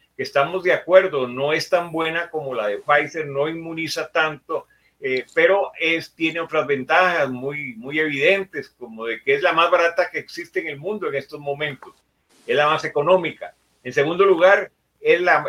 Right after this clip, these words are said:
la vacuna más estable, no requiere bajísimas temperaturas para su conservación,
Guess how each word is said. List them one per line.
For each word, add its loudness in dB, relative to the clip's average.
la -2
vacuna -2
más -2
estable, 4
no -6
requiere -4
bajísimas -6
temperaturas -4
para -4
su -18
conservación, -4